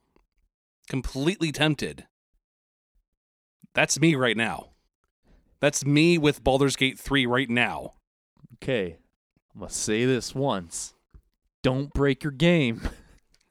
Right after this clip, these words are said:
Speaker 2: <laughs> Install very simple mods.
Speaker 1: <laughs>
Speaker 2: Okay? Install mods that don't require other mods. Make sure that they're all compatible. Understand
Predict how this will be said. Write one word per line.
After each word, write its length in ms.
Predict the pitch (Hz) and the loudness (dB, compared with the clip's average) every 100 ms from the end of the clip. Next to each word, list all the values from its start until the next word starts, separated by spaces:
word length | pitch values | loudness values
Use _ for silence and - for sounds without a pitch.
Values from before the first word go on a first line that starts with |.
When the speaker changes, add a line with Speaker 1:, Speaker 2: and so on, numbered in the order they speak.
| _ | _
Speaker 2:
<laughs> 840 | - - - - - - - - - | -20 -20 -20 -20 -20 -20 -20 -16 -10
Install 800 | 131 120 - 160 160 170 165 - _ - | -6 -4 0 4 6 6 2 -2 _ -20
very 520 | 117 135 160 196 196 | -2 2 4 4 2
simple 640 | - - 220 214 196 175 | 2 4 6 4 4 2
mods. 840 | 147 123 107 101 92 87 - - - | 4 4 4 0 -2 -6 -8 -6 -2
Speaker 1:
<laughs> 60 | 170 - - - 214 - 254 - - | -4 -4 -2 2 2 2 0 2 0
Speaker 2:
Okay? 880 | - 127 - 151 139 143 151 190 233 _ _ _ _ _ _ _ | 0 -2 -2 -2 2 2 2 0 -2 _ _ _ _ _ _ _
Install 520 | 143 135 - 196 208 | -6 -4 0 2 4
mods 380 | 196 202 208 160 | 4 2 0 0
that 200 | 180 170 | -2 2
don't 260 | 180 185 | 0 2
require 600 | 185 180 - 185 185 180 | 0 0 2 4 4 4
other 260 | 196 202 185 | 4 6 6
mods. 760 | 151 120 107 92 87 - - - _ _ _ _ _ _ _ _ _ - | 4 2 0 -2 -8 -12 -14 -16 _ _ _ _ _ _ _ _ _ -8
Make 340 | 131 123 160 | -2 -2 0
sure 300 | - - 185 | -2 2 4
that 220 | 180 185 | 2 2
they're 180 | 220 208 | 2 4
all 180 | 127 143 | 4 2
compatible. 960 | - 165 - 220 208 160 135 104 92 _ _ _ - | 2 0 2 4 4 2 2 0 -2 _ _ _ -4
Understand 960 | 160 175 214 - - 254 247 214 208 | -2 0 -2 -2 0 0 2 0 -2